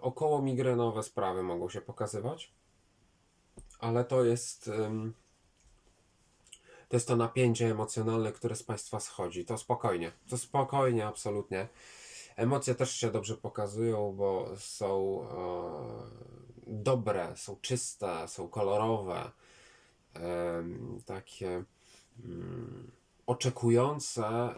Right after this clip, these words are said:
e, nasycenia, tak? Czyli, że ja, Strzelec,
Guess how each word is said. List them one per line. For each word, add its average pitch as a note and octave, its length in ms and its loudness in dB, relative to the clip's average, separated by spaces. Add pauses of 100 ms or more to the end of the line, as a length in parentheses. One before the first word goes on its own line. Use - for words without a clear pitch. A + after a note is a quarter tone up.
(120)
e, F#2+ 240 -2
nasycenia, A2+ 840 0 (560)
tak? G#2+ 220 -2
Czyli, G#2+ 280 -4 (420)
że A2 100 4
ja, A2+ 120 4
Strzelec, - 680 -2